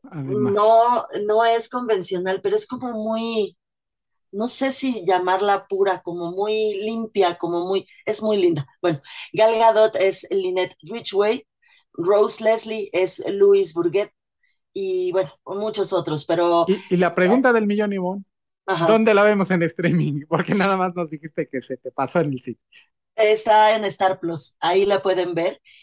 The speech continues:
Speaker 2: y además tiene el plus, así como para el rating, de que es una de las últimas películas de Armie Hammer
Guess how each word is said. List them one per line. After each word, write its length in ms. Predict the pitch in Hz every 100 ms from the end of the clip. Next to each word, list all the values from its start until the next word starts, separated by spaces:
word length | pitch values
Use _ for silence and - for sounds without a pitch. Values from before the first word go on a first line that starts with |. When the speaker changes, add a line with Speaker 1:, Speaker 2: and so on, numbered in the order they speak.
| _ -
Speaker 2:
y 100 | 196
además 420 | 196 196 220 226
tiene 420 | 220 220 214 202
el 280 | - 165 165
plus, 500 | 180 185 - - -
así 300 | - 165 -
como 200 | 175 170
para 160 | 156 156
el 100 | 151
rating, 440 | 175 185 - 190 247 _ _ _ -
de 140 | 170
que 100 | 196
es 160 | 196 -
una 180 | 202 214
de 80 |
las 260 | 185 160 - 190
últimas 540 | 196 202 196 160 -
películas 680 | 160 165 175 175 165 160 -
de 320 | 147 143 139 -
Armie 360 | 160 165 165 -
Hammer 320 | 165 165